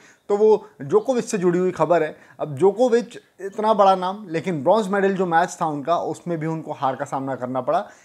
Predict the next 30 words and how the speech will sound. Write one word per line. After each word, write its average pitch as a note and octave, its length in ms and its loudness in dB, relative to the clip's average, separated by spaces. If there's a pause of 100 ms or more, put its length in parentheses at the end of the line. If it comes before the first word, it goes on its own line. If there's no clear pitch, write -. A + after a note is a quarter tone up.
(140)
स्कोर G#3+ 280 2
लाइन G#3+ 200 4
की G#3 80 -4
बात G3 240 2
करें G#3 240 -4 (280)
तो E3+ 60 -6
चार D#3+ 400 4
छः, A3 300 2 (340)
अ, C3+ 140 -2
छः G#3 300 4
सात E3 460 0 (200)
और D#3 320 0 (240)
तीन G3+ 440 -2
छः E3+ 180 -2
से E3 140 -6
उन्होंने D#3 400 -4 (280)
इस D#3 260 -8
मैच C#3+ 280 -2
को F#3 120 -2
गंवा C3+ 320 0
दिया। A#2 300 -6 (300)
और C3 500 -4
अब E3 340 0
आते D3 240 -2
हैं E3+ 220 -2
हम F#3 120 -2
पांचवी D3 360 -2
खबर F3 280 0
की F#3+ 120 0
तरफ, F#3+ 340 0